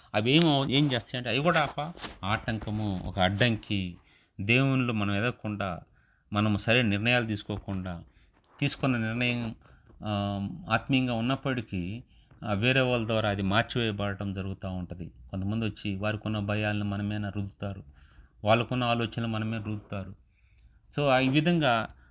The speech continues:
అనేక రూపాల్లో ఈ యొక్క ఆటంకాలు వస్తూ ఉంటాయి. కాబట్టి మనం ఏం చేయాలంటే,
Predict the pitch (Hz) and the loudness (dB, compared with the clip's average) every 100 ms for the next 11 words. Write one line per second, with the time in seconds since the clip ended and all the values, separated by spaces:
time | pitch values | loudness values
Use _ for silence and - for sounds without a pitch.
0 | - 101 139 151 135 135 127 131 123 117 | -2 4 4 4 2 0 -2 -2 -2 -4
1 | 117 95 - - - _ 113 110 104 104 | -6 -6 -10 -18 -20 _ -2 0 2 2
2 | 98 107 - 110 104 101 95 - 104 95 | 4 4 2 0 0 0 -2 -2 0 0
3 | 92 95 - - - - - - - 151 | -2 -6 -10 -14 -20 -20 -20 -6 2 4
4 | 151 123 131 151 151 135 131 120 120 113 | 4 2 4 2 2 0 -2 -4 -6 -6
5 | 95 | -6